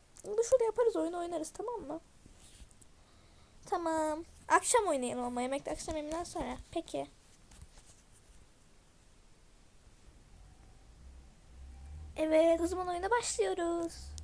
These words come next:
Tamam. Şimdi takıyorsun şu kulaklığı Nicholas. Ben sana kelime söyleyeceğim, sen bilmeye çalışacaksın. Sen biliyorsundur oyunu.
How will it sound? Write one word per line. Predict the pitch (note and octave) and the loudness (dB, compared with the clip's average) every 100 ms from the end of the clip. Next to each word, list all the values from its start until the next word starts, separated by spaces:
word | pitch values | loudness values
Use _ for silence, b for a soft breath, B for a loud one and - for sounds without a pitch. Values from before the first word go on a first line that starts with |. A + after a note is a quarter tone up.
| - | -10
Tamam. | - A#4 F#4+ D#4+ G#4 - - - - - - - - - - - | 0 0 0 -4 -6 -16 -20 -20 -20 -20 -20 -20 -20 -20 -20 -18
Şimdi | - G#4+ | -10 -4
takıyorsun | A#4+ C5+ C#5+ - | 0 6 4 4
şu | - | -4
kulaklığı | F#4+ E4 - D#4+ | -2 -2 -2 -6
Nicholas. | D#4+ - F#4 B4 - - - - - - - - - - - - - - - - - - | -6 -4 -2 -2 -6 -16 -16 -14 -14 -12 -14 -16 -20 -20 -20 -18 -18 -18 -18 -18 -20 0
Ben | G4+ | 2
sana | C5+ | 4
kelime | C5+ A#4+ G4+ G#4+ | 4 4 2 0
söyleyeceğim, | - D4+ F4+ B4 | -2 -2 -2 -2
sen | A#4 | -2
bilmeye | A4 F#4+ F#4+ | -4 -4 -6
çalışacaksın. | D#4+ D#4 D4 F4+ | -6 -8 -8 -6
Sen | G#4 | 0
biliyorsundur | G#4 F4+ - C#4+ | 2 2 0 -4
oyunu. | C4 C4 F4 | -4 -4 -6